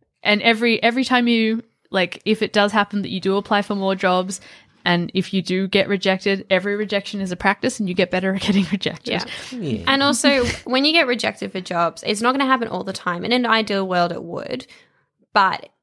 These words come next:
Speaker 2: sometimes you do get feedback on why you weren't selected.
Speaker 1: Yeah.
Speaker 2: Sometimes the feedback's good in that they were like, you know, "Unfortunately, uh, you know, it wasn't inter-, it ended up being an internal hire." There's nothing you do about stuff like that. There will always, companies will tend to always prioritize internal hiring because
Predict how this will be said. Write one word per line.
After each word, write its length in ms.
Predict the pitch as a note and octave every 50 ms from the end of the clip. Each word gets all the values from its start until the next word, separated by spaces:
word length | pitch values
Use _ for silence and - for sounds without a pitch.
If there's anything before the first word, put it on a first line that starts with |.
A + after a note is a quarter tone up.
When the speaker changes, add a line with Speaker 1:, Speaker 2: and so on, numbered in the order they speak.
| _ -
Speaker 2:
sometimes 540 | - - - B3+ B3 B3+ C4 C4+ C4 B3 A#3
you 60 | A3+
do 120 | G3+ - F#3+
get 200 | G3 G3+ G#3 -
feedback 580 | - - G3 F#3 F#3 - A#3+ C#4+ C#4+ C4 - - -
on 400 | - G3+ F#3+ F#3 F#3 F#3 F#3 F#3+ - _ _
why 240 | G3+ F#3 - F#3+ G3+
you 240 | G3+ G#3 G3+ G#3 G#3
weren't 340 | G#3 G#3 G3+ - - _ -
selected. 600 | - - - A3 G#3+ A3 A3+ - - C#4 E4 F#4 - _ -
Speaker 1:
Yeah. 140 | - G3+ F#3+
Speaker 2:
Sometimes 340 | B3+ B3 C4 D4 E4 F4 -
the 80 | F#4
feedback's 400 | - F4 E4 D#4 - D4+ D4+ -
good 180 | - - A#3 A3
in 120 | A3 G#3
that 180 | G#3 G3 F#3 G3+
they 120 | - G3 F#3
were 80 | F#3
like, 300 | F3+ F3+ F3 F3 F#3 - _ - - - - - _ -
you 120 | - G#3
know, 180 | G3 F3+ F3 F3
"Unfortunately, 880 | - G3 G3+ F#3 - F#3 F#3 F#3 - F#3+ F3 E3+ F3 E3 E3 - - -
uh, 460 | - - - F3+ F3 D#3+ - - - - - _ _ _ _ _ - - _ _ - _ _
you 180 | - A3+ G3+ F#3
know, 100 | E3+ D#3 -
it 100 | F3+ F3
wasn't 280 | F3+ F3+ F3 F#3 F3
inter-, 240 | D#3+ E3+ - - E3+
it 120 | D#3+ -
ended 220 | F3+ F3+ E3+ E3 -
up 80 | - -
being 140 | - F#3 -
an 60 | -
internal 320 | - - - F#3+ - - F3
hire." 160 | F3+ - -
There's 120 | - G3 -
nothing 240 | G#3+ F#3+ G3+ F#3
you 60 | F3+ F3+
do 180 | F3+ - - -
about 360 | - - - - _ - -
stuff 220 | - - - -
like 100 | E3+ F3
that. 160 | F3+ F3 F3
There 100 | - F3
will 80 | D#3+ C#3
always, 320 | - E3 E3+ - F#3 - - _ _ _ _ _ _ _ -
companies 440 | - G#3 F#3+ F3+ F#3+ F3+ E3+ F3 -
will 100 | F3 F3
tend 220 | - F#3 F3 F3+
to 60 | -
always 240 | E3 E3+ E3 F3 F3
prioritize 720 | - - - - F#3 F3+ E3+ F3+ F3 - F#3 F#3 F#3 F#3 -
internal 360 | G3 F#3+ - F#3+ F#3 F3+ F#3
hiring 600 | F#3 F3+ F3+ G#3 A#3+ B3+ C#4 C#4+ C#4+ C#4+ D4+ D4
because 500 | - - G3 - - F#3 F#3 F#3+ F#3+ -